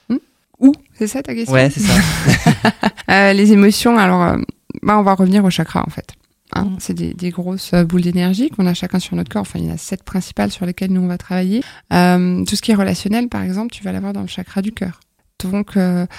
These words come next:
Speaker 1: quelqu'un qui a beaucoup de soucis à ce niveau-là va ressentir, euh, si ça commence à attaquer le physique, ça va être des problèmes de respiration, ça va être, euh,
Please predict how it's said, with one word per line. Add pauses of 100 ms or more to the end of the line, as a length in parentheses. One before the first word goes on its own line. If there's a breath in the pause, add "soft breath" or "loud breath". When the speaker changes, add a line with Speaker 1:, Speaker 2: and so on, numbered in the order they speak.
(220 loud breath)
Speaker 1:
quelqu'un
qui
a
beaucoup
de
soucis
à
ce
niveau-là
va
ressentir,
euh,
si
ça
commence
à
attaquer
le
physique,
ça
va
être
des
problèmes
de
respiration,
ça
va
être,
euh,